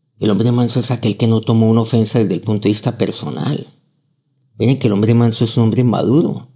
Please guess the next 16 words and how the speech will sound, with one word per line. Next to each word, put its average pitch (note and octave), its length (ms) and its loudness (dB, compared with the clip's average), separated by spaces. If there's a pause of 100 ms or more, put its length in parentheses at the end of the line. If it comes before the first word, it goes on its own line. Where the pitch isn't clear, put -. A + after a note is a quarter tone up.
(1300)
Cuando G#2 220 2
usted A#2 280 2
le C3+ 80 4
pide D3 200 4
a A#2+ 60 4
Dios, B2+ 300 2
"Señor, A2 360 -2
yo G2+ 120 -2
quiero G#2 280 0
ser G#2+ 220 0
un G#2 120 2
hombre C3 300 2
maduro, - 380 -6
yo F2+ 100 -4
quiero A2+ 180 0
madurar", A2+ 600 2